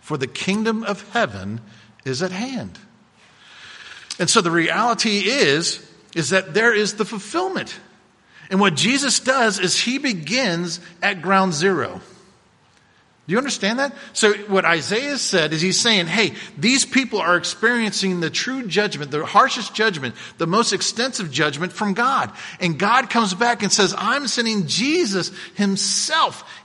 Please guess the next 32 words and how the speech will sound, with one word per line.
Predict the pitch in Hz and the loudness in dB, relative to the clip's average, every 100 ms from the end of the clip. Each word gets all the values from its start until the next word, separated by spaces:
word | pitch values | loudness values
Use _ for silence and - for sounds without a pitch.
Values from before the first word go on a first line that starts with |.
| - | 0
into | 294 339 262 302 | 2 2 2 -2
Galilee." | 233 - 254 262 226 156 104 95 - - _ _ _ _ - | -2 0 2 4 4 2 -4 -8 -16 -20 _ _ _ _ -6
And | 170 | 0
from | - 175 | 0 0
ground | 131 175 240 269 | 0 4 4 4
zero | 196 233 226 196 | 2 2 4 6
where | 175 170 | 6 6
everything | 208 240 208 240 208 | 4 4 2 2 4
went | 214 170 | 4 2
bad, | 190 175 131 98 95 - - - | 0 2 2 -2 -8 -14 -18 -4
he's | 160 - | -2 0
gonna | 156 | 0
start | - - 175 135 - - - | 0 2 2 2 -2 -20 -8
where | 131 117 | -4 -2
everything | 135 135 120 - 123 98 92 - _ | -2 -4 -8 -6 -6 -6 -12 -20 _
becomes | 123 - 110 95 | -12 -8 -10 -10
good. | 82 98 78 71 - _ _ _ _ _ _ _ _ _ _ - - - | -12 -14 -14 -20 -20 _ _ _ _ _ _ _ _ _ _ -20 -18 -4
And | - | 2
so | 190 | 4
he | 170 | 4
gives | 143 185 151 - | 4 2 4 0
hope | - - - 311 339 214 - - _ _ _ _ _ _ - _ | -2 -14 -6 -2 -2 -4 -16 -20 _ _ _ _ _ _ -20 _
to | 214 | -4
the | 262 | -4
people. | 220 302 311 - 104 - - _ _ _ - - - | -2 -2 -2 -6 -12 -14 -20 _ _ _ -20 -20 -6
But | 196 | 2
not | 220 320 | 4 4
only | 311 | 2
does | 226 | 2
he | 185 | 0
give | 156 180 - | 2 2 2
hope, | - - 208 - | 4 6 6 2